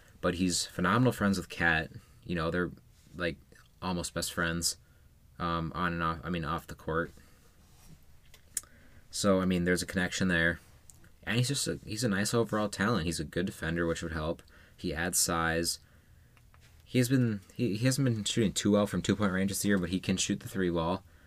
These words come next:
Um, so, I mean, just, it wouldn't make sense not to try to go for him, and we have. Um, we're talking with the Blazers, with other teams. If we do make a trade for him, I wouldn't expect to go down for a little bit. I also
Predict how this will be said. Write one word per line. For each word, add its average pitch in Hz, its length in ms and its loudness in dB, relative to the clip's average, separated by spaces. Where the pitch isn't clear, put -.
Um, 85 480 -2
so, - 120 -4
I 104 40 2
mean, 107 160 2
just, 101 200 -2
it - 380 -14
wouldn't 135 140 4
make 131 120 2
sense 107 320 0
not 87 340 0
to 90 200 -2
try 90 280 -2
to 87 80 -2
go 87 120 0
for 95 160 -2
him, 95 100 2
and 85 100 -2
we 87 140 -2
have. 78 440 -4
Um, 85 400 -2
we're 82 100 -4
talking 80 380 -2
with 80 100 -4
the 80 60 -10
Blazers, 80 640 -4
with 85 280 -4
other 80 220 -4
teams. 80 460 -4
If 107 200 -4
we 107 100 6
do 110 200 6
make 117 220 2
a - 60 -2
trade 87 360 0
for 101 200 2
him, 98 140 0
I 85 60 2
wouldn't 87 240 2
expect - 460 -6
to 90 60 -2
go 82 140 2
down 80 280 -2
for 87 140 -6
a - 20 -2
little 90 160 0
bit. 95 240 2
I 90 100 2
also 107 440 4